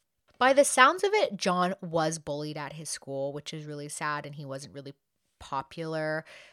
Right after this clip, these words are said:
Uh, apparently he was bullied because of his race. He was bullied because he had a lot of friends that were girls. Uh, people used to call him gay and just bully him,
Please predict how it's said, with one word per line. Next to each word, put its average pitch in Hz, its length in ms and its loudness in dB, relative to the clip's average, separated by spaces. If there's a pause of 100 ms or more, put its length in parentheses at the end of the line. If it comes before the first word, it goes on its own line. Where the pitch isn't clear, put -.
(180)
Uh, 147 320 -2
apparently 151 420 -8
he 160 140 -10
was 151 200 -10
bullied 143 580 -8
because 147 320 -14
of - 100 -16
his 143 260 -18
race. 180 520 -2
He - 160 -14
was 143 180 -14
bullied 135 380 -14
because 127 520 -12
he 113 640 -18
had 156 220 -12
a 135 40 -12
lot 123 140 -12
of 135 80 -14
friends 139 280 -12
that - 180 -12
were 151 180 -16
girls. 202 760 4
Uh, 147 240 -8
people - 340 -16
used 131 300 -14
to 143 80 -14
call - 260 -14
him 147 320 -16
gay 185 680 -2 (420)
and 165 160 -10
just - 300 -8 (380)
bully 135 300 -6
him, 143 300 -18